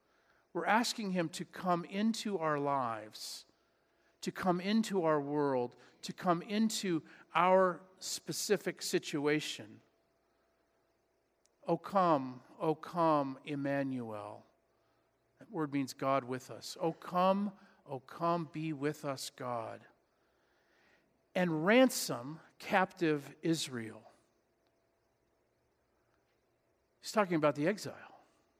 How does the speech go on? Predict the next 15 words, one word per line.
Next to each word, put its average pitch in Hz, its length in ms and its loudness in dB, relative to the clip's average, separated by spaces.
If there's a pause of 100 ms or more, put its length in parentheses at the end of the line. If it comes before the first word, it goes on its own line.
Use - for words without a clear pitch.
(760)
"Ransom 208 520 6
captive 214 540 0
Israel 156 440 2 (280)
that 165 200 4
mourns 160 800 4
in 139 260 2
lonely 151 540 2
exile 131 760 0 (140)
here 113 540 -8 (640)
until 135 880 0 (400)
the 143 80 -10
Son 156 400 -2
of 139 160 -2
God 127 380 0
appear." 110 460 -12